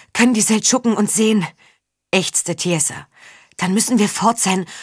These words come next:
oder es wird noch eine ganze Menge mehr Pfeile hageln.“ Faun blickte hinab auf Zinders Gesicht.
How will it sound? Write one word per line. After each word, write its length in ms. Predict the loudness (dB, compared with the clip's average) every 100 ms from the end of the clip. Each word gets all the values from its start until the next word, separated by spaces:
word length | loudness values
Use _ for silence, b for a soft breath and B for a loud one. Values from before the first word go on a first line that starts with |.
| B B B
oder 140 | -6 -2
es 140 | 0
wird 120 | 0
noch 140 | 0 2
eine 220 | 2 2
ganze 320 | 2 0 0
Menge 260 | 0 2 2
mehr 220 | 2 0
Pfeile 420 | -2 -2 0 0
hageln.“ 360 | -2 -4 -8 -10 _ _ _ _ _ _ _ _ _ -6
Faun 280 | 0 2 2
blickte 300 | -2 -4 -4
hinab 360 | -2 -2 -4 -6
auf 140 | -4
Zinders 400 | -2 -2 -2 -2
Gesicht. 440 | -2 -4 -6 -14